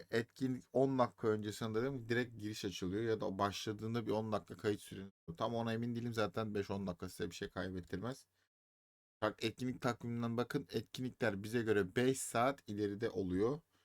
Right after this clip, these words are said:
Bilginiz olsun, sizi böyle bir yere atıyor. Buradan bu, ıı, Karaların yolundan, o bir yol var ya, direkt köprünün altından falan geçiyor. Oradan götürüyor sizi.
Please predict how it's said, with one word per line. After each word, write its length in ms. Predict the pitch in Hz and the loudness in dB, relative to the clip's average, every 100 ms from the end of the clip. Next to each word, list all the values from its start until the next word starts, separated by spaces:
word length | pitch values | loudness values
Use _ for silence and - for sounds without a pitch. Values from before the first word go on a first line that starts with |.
| _ _ _ - | _ _ _ -6
Bilginiz 440 | 107 101 110 101 | -6 -4 -4 -2
olsun, 280 | 98 90 113 | -2 -4 -8
sizi 300 | 110 113 110 | -14 -10 -2
böyle 280 | 120 117 113 | 0 2 2
bir 60 | |
yere 180 | 120 117 | 2 2
atıyor. 400 | 101 - 127 110 | 0 0 -4 -2
Buradan 560 | 117 113 101 113 117 98 | -4 0 4 4 2 -2
bu, 260 | 107 95 - | -2 -2 -2
ıı, 240 | 98 95 | -2 -2
Karaların 520 | - 110 104 98 98 95 | 0 2 4 2 0 0
yolundan, 680 | 95 107 104 98 104 131 _ _ _ _ _ _ _ | 0 -2 -2 0 0 0 _ _ _ _ _ _ _
o 140 | 90 | -2
bir 80 | 92 | 2
yol 280 | 92 92 95 | 4 4 4
var 180 | 113 104 | 4 4
ya, 160 | 87 - _ | 2 -2 _
direkt 260 | 90 87 - | -2 -2 -4
köprünün 340 | 90 - 95 | -6 -4 -2
altından 420 | 92 85 90 92 | -2 -2 -4 -8
falan 340 | 87 92 92 90 | -4 -2 -2 -2
geçiyor. 300 | 85 - 113 | -6 -2 2
Oradan 380 | 123 110 127 127 | 4 4 0 0
götürüyor 420 | 120 - 120 107 | -2 0 0 -2
sizi. 440 | - 90 104 131 | -2 -4 -2 -4